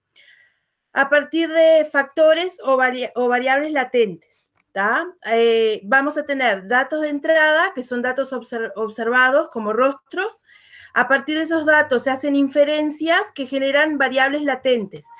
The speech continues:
Las variables latentes se refieren, por ejemplo, al grosor del cabello, a la forma de la cara, a la forma de la nariz redondeada o no, etcétera. Y a partir de esas variables latentes se van a generar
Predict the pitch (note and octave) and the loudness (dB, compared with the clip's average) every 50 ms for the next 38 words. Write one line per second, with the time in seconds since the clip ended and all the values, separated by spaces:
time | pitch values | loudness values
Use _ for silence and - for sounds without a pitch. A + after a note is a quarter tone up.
0 | - - _ - A#3 A#3 C4+ C#4 C#4 D4+ D#4 E4 F4 F#4 F#4+ F4+ F4 D#4+ E4 D#4+ | -20 -18 _ -4 -2 0 0 0 2 2 2 2 2 0 0 0 0 0 -2 -4
1 | D#4+ E4+ F#4+ G4 G#4 F#4+ F#4+ E4+ D4 C#4 C4+ C4+ D4 D4 D4+ D4+ D4 C#4+ C#4 C4 | -8 -6 -4 -4 -6 -4 -2 -2 -2 -2 -2 -4 -6 -6 -6 -6 -6 -6 -6 -6
2 | C4+ C4+ - D4+ D4+ D4+ D4 D4 D#4+ F#4 F#4 F4 D4 B3+ A#3+ A#3+ A#3+ A#3+ - C4+ | -8 -6 -4 -2 -2 -2 -2 -2 -2 0 2 2 2 2 0 0 -2 -2 -2 -2
3 | C4+ C4+ C4+ C4+ C4 D#4 D#4 D#4 D#4 D#4 D#4 D4+ C#4+ - - B3+ A3 G#3+ G#3 G#3 | -2 -2 -4 -4 -2 -2 -2 0 0 -2 -2 -4 -6 -6 -4 -4 -2 -4 -4 -4
4 | A#3+ A#3 A#3 A#3+ A#3+ A#3+ A#3+ C4 C#4 C#4 D4+ D4 C#4+ C#4 C4 B3 A#3+ A#3+ A#3 A#3+ | -6 -6 -4 -4 -2 -2 -2 -2 -2 0 2 2 4 4 2 0 -2 -4 -4 -6
5 | - - - - - - - - - - - G3+ G3+ G3+ G3+ G3+ G3 G3 G3 G3+ | -10 -18 -20 -20 -20 -20 -20 -20 -12 -6 -2 2 2 2 2 2 0 0 -2 -2
6 | F#3+ F#3 G#3+ G#3 G#3 G#3 - B3 B3 B3 A#3+ A3+ G#3+ G#3 G#3 G3+ - - G#3+ G#3+ | -2 -2 -2 -2 -2 -2 -2 0 0 2 2 2 2 2 0 -2 -4 -2 0 2
7 | G#3+ G#3+ A3 A3 A3 A3+ A#3+ B3 A#3 A#3 A3 G#3+ G#3+ A3+ A#3+ C#4 C#4 C4+ C4 A#3+ | 2 4 4 4 2 2 0 0 -2 0 0 0 0 0 0 2 4 4 4 4
8 | G#3 G#3+ G#3+ G#3+ A#3 C4 C#4+ C#4+ C#4 C4 A#3+ B3 - - A#3+ A3+ G#3 - - D3+ | 4 2 0 0 0 0 0 0 0 0 -2 -4 -4 0 0 0 0 -2 -8 -20
9 | - _ _ _ _ _ _ - - - - - A#3+ B3 D4 D4 D4 D#4 D4+ D4+ | -20 _ _ _ _ _ _ -20 -20 -20 -16 -6 0 0 2 2 4 2 0 0
10 | - E4+ E4+ F4 F4 F4 F#4 F4 F4 E4+ E4 E4 E4 E4 E4 E4+ E4+ E4+ F4 E4+ | -2 -6 -4 -4 -6 -4 -2 2 2 2 2 2 2 0 0 0 -2 0 0 -2
11 | E4+ E4+ F4+ F4+ F4 E4 E4 E4 F4 F4+ F#4 - - - C#4 C4 C4 C4 C4+ C#4 | -2 -2 -6 -4 -4 -4 -4 -4 -6 -8 -8 -6 -4 -2 0 0 0 0 -2 -4
12 | C#4 - - E4 E4 D#4+ E4 E4 E4 D#4+ D#4 D#4+ E4 | -6 -6 -6 -4 -2 -2 0 0 2 2 2 0 -2